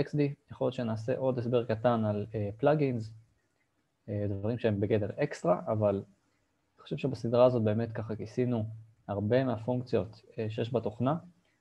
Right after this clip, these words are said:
אה, ודיברנו על כלים שבאמת יכולים לעזור לכם לאפיין ולעצב וליצור איזשהו פרוטוטייפ, אה, ב-X D.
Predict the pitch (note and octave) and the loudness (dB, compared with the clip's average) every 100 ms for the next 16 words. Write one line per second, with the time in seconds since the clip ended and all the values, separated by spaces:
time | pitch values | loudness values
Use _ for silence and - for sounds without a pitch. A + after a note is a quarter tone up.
0 | _ _ _ - G#2 G2+ G2 G2 G2 G2 | _ _ _ -6 -2 0 0 -2 -4 -4
1 | G2 A2+ A2 A2+ A#2+ A2+ A2+ A2+ A#2+ A2 | -4 0 4 4 4 2 0 0 0 -2
2 | A2+ A2 A#2+ A#2 G#2+ A#2 B2 B2 A2+ F#2+ | -2 -2 -2 0 2 4 4 4 0 -4
3 | - - G#2+ G2+ - C3+ C#3 A2 G#2 - | -6 -4 -2 -2 0 2 4 2 -4 -10
4 | A2+ B2+ C3 A2+ A2 C#3 A#2 G#2 A#2 C3 | -2 2 6 4 4 4 4 4 2 2
5 | B2+ C#3+ C3 A2 A#2 A2 B2 A#2+ A2+ G#2+ | 2 2 2 2 -4 2 2 2 0 0
6 | - - _ _ _ _ _ _ A#2+ A2 | -2 -18 _ _ _ _ _ _ -6 -4
7 | G2+ G2 - D3 C#3+ | 0 0 2 2 2